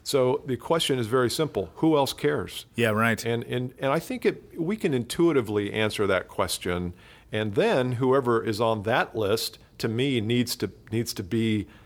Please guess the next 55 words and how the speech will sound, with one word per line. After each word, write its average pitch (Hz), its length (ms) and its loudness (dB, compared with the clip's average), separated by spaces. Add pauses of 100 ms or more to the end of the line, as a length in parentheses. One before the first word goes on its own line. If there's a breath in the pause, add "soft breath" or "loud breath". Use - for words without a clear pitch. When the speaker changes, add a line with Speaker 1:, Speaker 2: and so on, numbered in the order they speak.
(120)
Speaker 1:
somehow, 107 840 2 (160)
uh, 82 260 -6 (460)
questioned, 120 840 0
somehow 107 400 -2
met 101 340 -2
with, 113 340 0
addressed, 107 260 -2 (380)
Speaker 2:
Engaged. 104 80 -4
Speaker 1:
engaged, 110 400 2
Speaker 2:
Yeah, 104 240 2
Speaker 1:
yeah, 98 120 2
Speaker 2:
for 95 100 0
Speaker 1:
so-, 107 180 0
Speaker 2:
sure. 98 100 0
Speaker 1:
in 107 80 -2
some 98 220 -4
way. 92 260 -6 (220)
Speaker 2:
Yeah, 107 260 2 (220 loud breath)
I, 135 140 0
I, 113 280 0
uh, 98 180 2 (200 loud breath)
there's 110 180 0
a 104 60 -4
saying 117 340 4
that 107 100 2
I 101 60 2
learned 107 260 0
at 104 60 -2
my 95 120 -2
peer 117 260 -2
group 101 240 -4
the 101 100 -4
other 95 120 -2
day, 95 200 -4
which 95 180 -6
is, 95 180 -4 (260 loud breath)
"Fair 135 500 0
does 104 200 0
not 110 200 2
always 101 260 0
mean 98 240 -2
equal." 151 540 0 (800 loud breath)
And 110 120 0
I, 104 200 2
I 101 160 0
take 123 340 -2
that 107 180 -2
kind 110 120 -2
of 92 60 -2
framework 117 640 0
of 92 160 -4
language 104 420 -2
and 92 100 -4
I 92 100 -6
say, 92 480 -2